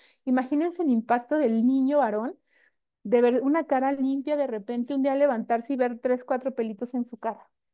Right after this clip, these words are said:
Y luego les cambia la, la voz. Se les hace aquí la manzanita. Entonces son cambios físicos que para ellos les pega fuertísimo. Este, empieza la,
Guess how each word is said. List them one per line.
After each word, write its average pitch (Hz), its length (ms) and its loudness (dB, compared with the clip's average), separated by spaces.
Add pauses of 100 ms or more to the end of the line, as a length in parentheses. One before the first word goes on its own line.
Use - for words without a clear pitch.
(600)
Y 240 80 2
luego 247 220 4
les 240 280 2
cambia 254 320 2
la, 226 200 0 (140)
la 233 220 0
voz. 247 440 -6 (880)
Se 254 100 2
les 247 160 0
hace 226 140 -2
aquí 247 160 -2
la 240 100 2
manzanita. 226 600 0
Entonces 247 340 -4
son 339 120 -4
cambios 330 400 -4
físicos 254 560 -4
que 247 120 -4
para 208 200 2
ellos 240 200 2
les 262 200 2
pega 254 380 -2
fuertísimo. 240 800 -8 (880)
Este, 233 1040 6 (160)
empieza 269 960 4 (640)
la, 240 680 2